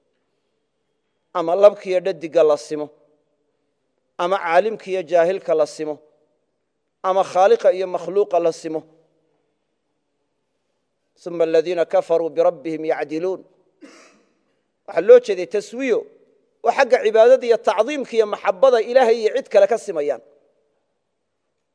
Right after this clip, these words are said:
"تالله إن كنا لفي ضلال مبين إذ نسويكم برب العالمين." Marka tan noocaasi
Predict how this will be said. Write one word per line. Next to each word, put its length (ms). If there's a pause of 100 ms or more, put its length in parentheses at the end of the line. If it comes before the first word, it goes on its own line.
(960)
"تالله 440
إن 60
كنا 320
لفي 280
ضلال 500
مبين 440 (760)
إذ 120 (100)
نسويكم 720
برب 300
العالمين." 540 (2250)
Marka 260
tan 260
noocaasi 560